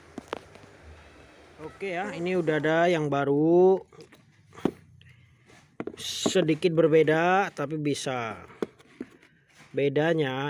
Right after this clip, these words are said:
ini yang baru, ini yang lama. Bedanya cuma di baut ini, minyak, selang minyak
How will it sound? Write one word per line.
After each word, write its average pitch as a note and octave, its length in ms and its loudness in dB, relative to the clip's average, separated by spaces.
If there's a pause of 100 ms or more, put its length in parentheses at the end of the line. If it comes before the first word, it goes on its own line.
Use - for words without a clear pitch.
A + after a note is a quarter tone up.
ini D3 80 -4
yang C#3+ 80 -4
baru, B2+ 320 -2
ini C3 160 -8
yang A#2 80 -8
lama. F#2+ 400 -10 (1400)
Bedanya C#3+ 480 -2
cuma D3+ 320 -2 (160)
di D#3 480 0
baut C3+ 400 -2 (480)
ini, C3 640 -6
minyak, C3 400 -10 (640)
selang C3 480 -8
minyak B2+ 480 -10